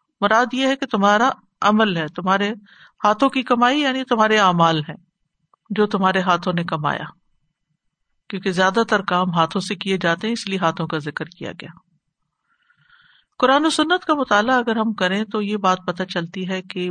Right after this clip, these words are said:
مصیبتوں اور آزمائشوں کے آنے کے دو بڑے سبب ہیں، جن میں سے ایک سبب یہاں بتایا گیا ہے۔ ایک تو ہے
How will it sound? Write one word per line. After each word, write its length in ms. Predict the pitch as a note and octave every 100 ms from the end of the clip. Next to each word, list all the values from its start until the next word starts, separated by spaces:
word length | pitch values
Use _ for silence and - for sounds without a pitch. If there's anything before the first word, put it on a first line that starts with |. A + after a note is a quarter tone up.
| E3+
مصیبتوں 560 | E3+ F#3 G#3 G#3 A3 G#3+
اور 140 | F3+ -
آزمائشوں 640 | E3 E3 D#3+ E3+ E3+ - F#3+
کے 140 | F#3 -
آنے 280 | D#3 D#3+ E3+
کے 140 | F3 D3+
دو 180 | F3+ E3+
بڑے 200 | D#3+ D3+
سبب 400 | - C#3+ C#3+ D3+
ہیں، 140 | C3+ - _ _ _ _ _ _ _ _
جن 160 | G3+ G#3
میں 100 | G#3+
سے 140 | G#3+ G#3
ایک 260 | A#3+ C#4+ -
سبب 360 | G3+ F3+ E3+
یہاں 220 | E3 E3+ D#3+
بتایا 360 | D3+ D3+ C#3 D3
گیا 240 | - D3
ہے۔ 100 | - _ _ _ _ _ _ _ _ -
ایک 260 | G3+ G#3 G#3+
تو 120 | G3
ہے 120 | G#3+